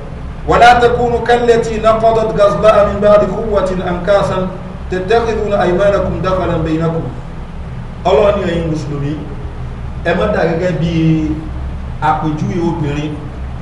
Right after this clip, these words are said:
tó ṣe pé ó mú aṣọ. Ìgbà tó bá mú aṣọ tán, tó mú tí aṣọ yẹn tó fáìn, tó níìtì dáadáa, fún ara ẹ̀ náà ni ó tún máa tú padà. Lẹ́yìn ìgbà tó ti mú aṣọ tó dá,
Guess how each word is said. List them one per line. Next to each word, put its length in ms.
tó 120
ṣe 200
pé 120
ó 40
mú 220
aṣọ. 260
Ìgbà 260
tó 80
bá 200
mú 160
aṣọ 160
tán, 160
tó 100
mú 320
tí 180
aṣọ 320
yẹn 240
tó 80
fáìn, 420
tó 100
níìtì 360
dáadáa, 400
fún 180
ara 200
ẹ̀ 140
náà 140
ni 120
ó 40
tún 180
máa 180
tú 180
padà. 280
Lẹ́yìn 220
ìgbà 120
tó 120
ti 140
mú 240
aṣọ 360
tó 180
dá, 140